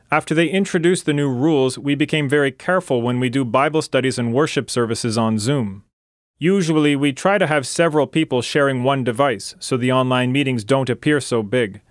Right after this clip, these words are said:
The police also randomly check people's phones on the street. If they see that we're using Zoom on our phones, they'll delete the app and question people about it."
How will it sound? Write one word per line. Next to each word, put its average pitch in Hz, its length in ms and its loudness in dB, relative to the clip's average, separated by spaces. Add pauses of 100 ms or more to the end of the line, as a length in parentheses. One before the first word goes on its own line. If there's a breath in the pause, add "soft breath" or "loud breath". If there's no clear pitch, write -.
(440 soft breath)
The 139 80 -4
police 165 380 2
also 165 360 0
randomly 143 500 0
check 160 300 -2
people's 135 320 -2
phones 139 340 0
on 117 140 0
the 113 100 -4
street. 147 400 -4 (420 soft breath)
If 135 120 -6
they 147 140 2
see 180 260 2
that 151 180 2
we're 139 140 2
using 135 340 0
Zoom 151 320 0
on 127 160 2
our 120 140 0
phones, 135 460 -2
they'll 127 220 0
delete 135 380 0
the 170 160 2
app 131 240 0
and 123 180 -6
question 143 460 -2
people 113 320 -6
about 101 260 -2
it." - 120 -18